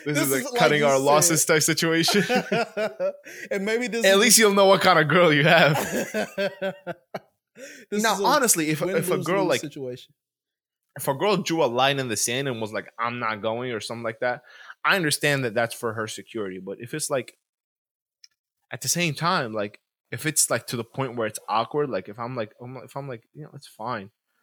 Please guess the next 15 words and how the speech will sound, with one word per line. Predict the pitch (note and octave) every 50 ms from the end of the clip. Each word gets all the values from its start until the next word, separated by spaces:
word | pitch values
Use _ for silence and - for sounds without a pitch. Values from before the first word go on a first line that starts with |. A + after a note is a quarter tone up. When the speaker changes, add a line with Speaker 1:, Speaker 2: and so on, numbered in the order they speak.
| _ _ _ _ _ -
Speaker 1:
and | A2 G#2+ G#2+
she's, | - - - C3 C#3 C#3 B2+ C#3
like, | C3 A2+ A2
very | - G2 G2 A2+ A#2+ B2 B2 - -
adamant | - G#2 A2+ A2+ A#2+ A#2+ B2 B2 - -
about, | A2 G#2 G#2+ G#2+ C#2+ C#2
like, | F2+ G2+ G2 - _ _ _ _ _ _ -
not | A2 G#2+ A2 A2 A2 - C3
do, | B2 C#3 C3 -
I | - D#3+
don't | F#3+ G3 G3 G3+
know, | G#3+ F3+ - - _ _ _ _ _ C#3+
man. | D#3 E3 D#3 E3 - - _ - - - _ -
I, | D#3
I, | F3